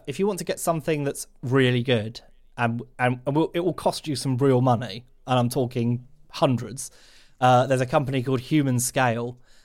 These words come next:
that makes, um, arms and, uh, furniture, it appears, and they are, uh, chef's kiss. Mwah. Beautiful, um, really stylish,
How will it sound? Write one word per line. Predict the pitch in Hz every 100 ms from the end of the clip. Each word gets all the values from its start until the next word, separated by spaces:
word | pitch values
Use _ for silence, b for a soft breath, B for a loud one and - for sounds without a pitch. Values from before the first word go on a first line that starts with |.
| _ -
that | 135 143
makes, | 127 127 - - -
um, | 123 117 117 120 120 _ _ 135
arms | 127 120 120 113 -
and, | 120 120 117 - 123
uh, | 113
furniture, | - 156 135 120 120 110
it | 107
appears, | 107 117 110 113 - - b b
and | 131 131
they | 127
are, | 123 120 120 - - - - - _ - - -
uh, | 123 120 120 -
chef's | - 160 160 -
kiss. | - 113 110 - - -
Mwah. | 202 156 - - _ _ -
Beautiful, | 190 - - 117 120 - b b b
um, | 127 127 127 -
really | 156 139 127
stylish, | 123 - 131 117 120 -